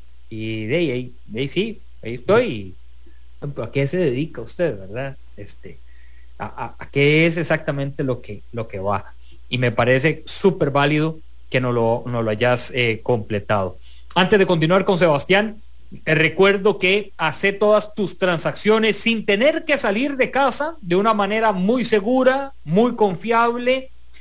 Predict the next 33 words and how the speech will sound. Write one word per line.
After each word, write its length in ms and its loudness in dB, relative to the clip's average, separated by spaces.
Ingrese 680 2
a 120 4
los 160 2
canales 400 2
digitales 640 0
de 300 -2
Copeande. 800 2
Muy 160 2
fácil. 500 0
Digite 520 0
W 220 2
W 360 4
W 280 0
punto 520 0
copeande 920 2
uno, 520 0
ese 200 -2
uno 240 4
en 80 0
numeral, 520 2
punto 340 4
com, 300 4
y 80 2
ahí 160 6
usted 240 -2
puede 240 4
ingresar 400 0
a 100 2
toda 220 6
la 180 0
plataforma 840 0
para 220 0
hacer 320 -4